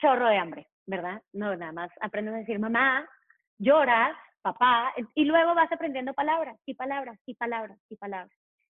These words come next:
Y luego ya tu cerebro hace magia y, y podemos tener estas entrevistas y pláticas y chido, ¿verdad? Y eso es el tap dance, eso es, o sea, primero aprendes las palabras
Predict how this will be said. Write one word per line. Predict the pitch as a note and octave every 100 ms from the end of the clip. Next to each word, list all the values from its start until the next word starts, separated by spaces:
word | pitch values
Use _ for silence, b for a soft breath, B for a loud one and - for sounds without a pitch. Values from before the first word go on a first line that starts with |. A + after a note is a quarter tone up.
| -
Y |
luego | C4+ D4+ E4+ G4+
ya | G#4 A4 F4 D#4+ E4 -
tu | F4
cerebro | E4 E4+ E4+ D#4 C4+ C4+ D#4+ - _ _ _ _ _ -
hace | B3 D4+
magia | D4+ C#4+ C4 B3+ B3+ D4
y, | A#3+ A3 -
y | G#3 G3+ _
podemos | - A3 A#3 A#3+
tener | B3+ B3 A#3+
estas | A#3 A#3+ A#3
entrevistas | A3 A#3+ C4 C#4 - B3 D4 -
y | A#3 G#3
pláticas | A3 A3 A#3+ - A#3+ B3+ -
y | A3+ G#3+ G3 _ _
chido, | F4+ G#4 F3+ - _ _
¿verdad? | F3+ F3 F#3+ C4 b b b b
Y | C#4 D4+
eso | D#4+
es | D#4+
el | F4 D#4
tap | E4 F4
dance, | - - - _ _ _
eso | A3+ A3+ A3+ C4+
es, | C4 D#4 C#4 G#3+
o |
sea, | G3+ G3+
primero | F3+ A3 A3 A3+
aprendes | C4 C4+ B3+ C4
las | C4 -
palabras | B3+ A#3 F#3+ E3+ G3